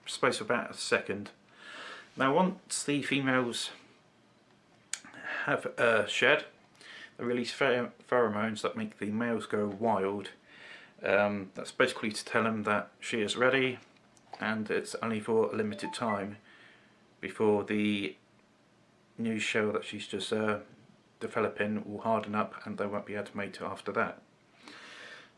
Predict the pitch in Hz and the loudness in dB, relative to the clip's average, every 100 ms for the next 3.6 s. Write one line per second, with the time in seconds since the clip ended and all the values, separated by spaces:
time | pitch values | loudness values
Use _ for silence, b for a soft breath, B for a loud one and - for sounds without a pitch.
0 | - - 123 123 - 202 156 - 127 - | -20 0 2 4 4 4 4 2 -2 -2
1 | 117 117 113 113 - 151 110 131 123 117 | 2 2 0 -4 -6 -8 0 2 2 2
2 | 113 104 110 107 117 110 - - 113 - | -4 -6 -4 -2 -2 -4 -8 -8 -10 -8
3 | 101 113 123 - 135 | -6 -2 -2 2 2